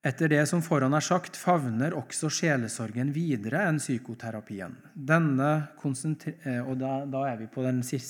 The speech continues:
siste figuren der, ikke sant? «Denne konsentrerer seg om det syke sjelsliv, men sjelesorgen har omsorg både for det syke og friske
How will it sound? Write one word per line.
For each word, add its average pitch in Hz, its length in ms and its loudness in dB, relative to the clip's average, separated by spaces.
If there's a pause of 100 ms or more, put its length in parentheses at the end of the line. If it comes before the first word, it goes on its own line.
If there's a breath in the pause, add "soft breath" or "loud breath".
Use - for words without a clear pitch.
siste 131 320 -8
figuren 123 400 -2
der, 151 220 2
ikke 127 100 -4
sant? 160 320 -2
«Denne 143 480 2
konsentrerer 135 720 -4
seg 151 240 -6
om 123 160 -4
det 120 140 -6
syke 139 500 -6
sjelsliv, 135 720 -8 (500 loud breath)
men 127 320 -2
sjelesorgen 117 880 -4
har 135 160 -6
omsorg 123 400 -6
både 127 380 -8
for 117 180 -10
det 117 80 -10
syke 139 560 -10
og 143 140 -12
friske 160 340 -10